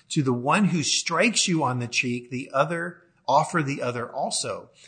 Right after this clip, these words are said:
And this word "strike" is now referencing more of a punch than I would say a slap.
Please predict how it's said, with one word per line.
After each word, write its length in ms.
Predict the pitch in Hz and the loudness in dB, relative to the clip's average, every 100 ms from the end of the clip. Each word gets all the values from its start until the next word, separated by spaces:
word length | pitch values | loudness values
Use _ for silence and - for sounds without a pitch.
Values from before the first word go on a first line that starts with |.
| - | -6
And 140 | 143 | 0
this 220 | 143 147 - | 2 0 -2
word 180 | 127 | -4
"strike" 540 | - - - 262 214 151 | -2 0 4 4 2 -2
is 120 | 120 | -4
now 220 | 135 123 | -2 0
referencing 580 | 127 123 127 110 127 117 | 0 -4 -4 -6 -4 -4
more 100 | 120 | -4
of 100 | 110 | -6
a 60 | 104 | -8
punch 720 | - - 220 151 - - - _ _ _ _ | -12 0 2 2 -2 -8 -10 _ _ _ _
than 140 | 131 | 2
I 120 | 127 | 2
would 180 | 127 117 | 2 -2
say 240 | - 123 113 | -2 -2 -2
a 60 | |
slap. 720 | 104 - 143 135 104 - - | -4 -2 0 0 0 -6 -20